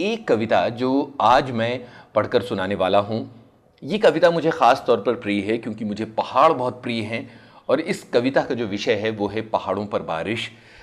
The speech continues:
जिस तरह से उन्होंने पहाड़ों पर बारिश के जो प्रतीक हैं वो बनाए हैं, वो सचमुच अद्भुत हैं और इस ललित भाषा के तो कहने ही क्या है। तो शुरू करते हैं ये कविता,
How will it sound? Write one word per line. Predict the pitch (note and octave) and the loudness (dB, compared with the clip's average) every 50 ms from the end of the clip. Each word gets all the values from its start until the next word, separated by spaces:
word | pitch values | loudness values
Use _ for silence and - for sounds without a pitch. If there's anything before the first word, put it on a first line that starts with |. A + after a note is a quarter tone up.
| - _ - | -20 _ -6
जिस | G#2 C#3+ G#3+ G#3 G#3+ - | -2 0 0 0 0 2
तरह | - E3 E3+ F#3 G#3 G#3+ | 2 4 4 4 2 0
से | G#3+ - - E3+ F3+ F#3 F#3 - - | 0 2 2 4 4 4 2 0 -4
उन्होंने | B2+ B2 B2+ C#3 D3+ E3 E3 C3+ - - - - - - _ _ - | -6 -4 -4 -2 -2 -2 -4 -4 -8 -12 -20 -20 -20 -20 _ _ 2
पहाड़ों | B2 - - - C3+ D3 D#3+ F3+ F#3+ F3+ | 2 4 4 4 4 6 6 4 2 0
पर | F#3 - D#3 D#3 E3+ F3 | 2 4 4 4 4 4
बारिश | C3 G#2 F#2+ G2+ G2 G#2+ B2+ D3+ - - | 2 2 2 2 4 4 2 0 -2 -2
के | - D#3+ D3 | -2 -2 -2
जो | D3 D3+ | 0 -2
प्रतीक | C#3 D3 - B2+ A2+ A2+ E3+ F3+ F#3+ F#3+ - | -4 -4 -4 -4 -4 -2 -2 -2 -2 -2 -4
हैं | - C3 A#2 | -6 -6 -4
वो | G#2+ G#2+ | -2 -2
बनाए | G2+ F2+ G2+ F2+ F#2 G#2 A2 | 0 0 -2 -2 -2 -4 -4
हैं, | A2 A2 A2+ A2+ - - - _ _ _ _ - | -4 -6 -8 -10 -14 -18 -20 _ _ _ _ -12
वो | F3+ | -6
सचमुच | E3+ - F3+ F3+ G3 G3 G3 - | -4 -4 -4 -2 -4 -2 0 2
अद्भुत | A2 F#2+ E2+ G#2+ A#2 A2+ | 0 0 0 -4 -6 -4
हैं | G#2+ G2 F2+ - - - _ _ _ _ _ _ _ _ _ | -4 -6 -6 -8 -12 -20 _ _ _ _ _ _ _ _ _
और | - F3 - - - - | 2 2 2 0 -2 -6
इस | F#3+ G3+ - - - - _ - - | -6 -6 -6 -10 -18 -20 _ -10 -2
ललित | G#2 A2 B2+ D3 F3+ E3+ - | 2 4 4 4 4 0 -2
भाषा | - F#2+ F#2+ F#2 - - | -8 -8 -6 -4 -4 -2
के | - A2 | -2 -4
तो | F2+ G#2+ | -6 -6
कहने | - - F2+ D#2+ F#2 F2+ | -6 -6 -8 -6 -6 -8
ही | D#2+ E2+ F2 | -8 -10 -8
क्या | - - E2 | -6 -6 -6
है। | C#2+ - - - - _ _ _ _ _ _ _ _ _ _ _ _ - | -6 -8 -14 -20 -20 _ _ _ _ _ _ _ _ _ _ _ _ -4
तो | F#3 | -2
शुरू | E3 - E3+ D#3+ E3+ | -2 0 0 0 2
करते | C3 C3+ A#2 - C3 | 4 2 2 2 0
हैं | A#2+ A2+ | -2 -2
ये | G#2+ | -2
कविता, | A2 A2 F2 G2+ F#2+ A2+ A#2 | -2 -4 -4 0 2 2 2